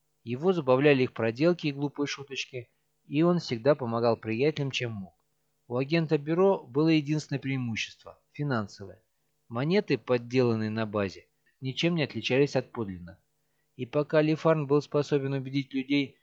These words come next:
что деньги, которые он платит, заработаны тяжким трудом, он мог тратить столько, сколько душе угодно. Он щедро помогал обделённым судьбой и покупал конфеты для детишек.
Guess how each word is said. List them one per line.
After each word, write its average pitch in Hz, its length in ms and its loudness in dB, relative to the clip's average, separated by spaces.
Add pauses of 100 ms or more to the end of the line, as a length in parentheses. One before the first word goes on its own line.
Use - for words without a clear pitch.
(120)
что - 240 -8
деньги, 135 380 -2
которые 127 420 0
он 117 60 -6
платит, 120 500 0 (260)
заработаны 123 600 0
тяжким 117 400 -2
трудом, 160 500 -2 (420)
он 170 160 -2
мог 151 200 -2
тратить 131 360 2
столько, 165 380 0
сколько 131 300 -6
душе 117 300 -2
угодно. 107 460 -8 (760)
Он 143 160 -2
щедро 180 420 4
помогал 131 520 4
обделённым 120 500 -2
судьбой 160 600 -4 (280)
и 135 100 -4
покупал 127 460 -2
конфеты 151 480 -4
для 127 160 -4
детишек. 117 600 -8